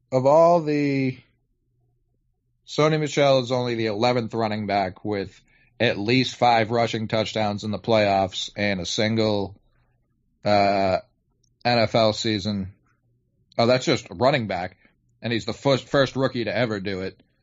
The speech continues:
The seven of the eleven other running backs are all in the Hall of Fame. And he's only the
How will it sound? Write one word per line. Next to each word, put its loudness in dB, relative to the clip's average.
The -2
seven 0
of -6
the -2
eleven -2
other -2
running -4
backs -2
are -2
all 2
in -2
the -2
Hall 2
of -6
Fame. -4
And 0
he's 0
only 2
the 2